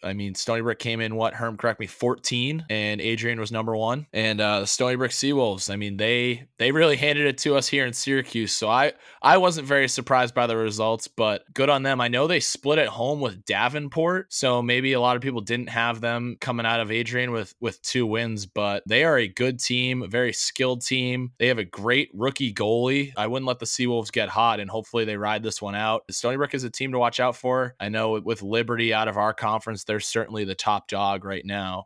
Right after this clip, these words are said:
I like seeing Eshel teams go out and, and win against those top teams. So I know I, I just mentioned them, but former Eshel team Liberty, they're independent now, so they, they can play all,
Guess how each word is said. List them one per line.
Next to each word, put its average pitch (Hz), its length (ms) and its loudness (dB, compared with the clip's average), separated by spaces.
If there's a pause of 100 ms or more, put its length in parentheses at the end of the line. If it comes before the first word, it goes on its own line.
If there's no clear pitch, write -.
I 151 120 4
like 170 240 4
seeing 175 240 0
Eshel 139 440 0
teams 120 300 -2
go 120 160 4
out 113 240 2
and, 110 220 -4
and 104 200 -4
win 107 200 -2
against 104 260 -6
those 95 220 -6
top 95 260 -6
teams. 95 340 -8
So - 320 -8
I 104 100 -2
know 110 120 0
I, 110 200 0
I 113 40 0
just 117 260 -2
mentioned 117 400 -2
them, 113 200 -2
but 110 260 -2
former 135 380 0
Eshel 117 340 2
team 113 220 -2
Liberty, 120 640 0
they're 104 240 -2
independent 117 600 -2
now, 117 300 0
so 117 180 -4
they, 104 180 -2
they 107 180 -2
can 107 160 -8
play 113 260 0
all, 110 200 0